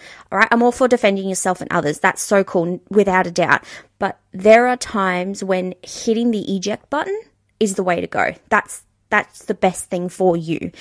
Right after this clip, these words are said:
You've always got the right to protect your mental health in any situation. So keep asking yourself,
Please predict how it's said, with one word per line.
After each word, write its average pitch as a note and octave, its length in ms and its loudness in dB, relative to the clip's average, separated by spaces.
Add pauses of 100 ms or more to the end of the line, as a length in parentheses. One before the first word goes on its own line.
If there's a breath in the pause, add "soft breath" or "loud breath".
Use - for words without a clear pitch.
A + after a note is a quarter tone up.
(180 loud breath)
You've G#3 220 -2
always B3 420 2
got - 320 0
the G#3+ 80 -2
right F3+ 360 0
to F#3+ 360 -4 (460 loud breath)
protect A3+ 560 0
your F#3+ 260 2
mental F3+ 380 -4
health E3+ 360 -8
in F3+ 140 -4
any F3 220 -4
situation. - 840 -8 (220 loud breath)
So A3 220 0
keep - 260 -4
asking F#3 440 -4
yourself, - 480 -8